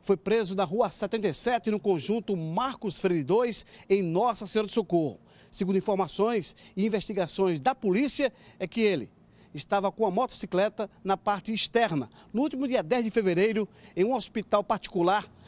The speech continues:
no bairro São José, onde aconteceu um assalto.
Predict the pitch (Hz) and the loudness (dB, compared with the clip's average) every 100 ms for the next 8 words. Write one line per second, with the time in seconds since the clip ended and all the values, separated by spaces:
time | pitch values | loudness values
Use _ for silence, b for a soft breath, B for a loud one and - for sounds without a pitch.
0 | B 190 165 214 196 196 214 220 185 196 | B -4 0 2 0 0 0 0 2 2
1 | 143 - B B B - 170 196 240 233 | 0 -6 B B B -2 0 0 0 0
2 | 185 - 208 202 - 220 190 - 190 139 | 0 2 2 0 -2 -2 0 2 2 2
3 | - | -8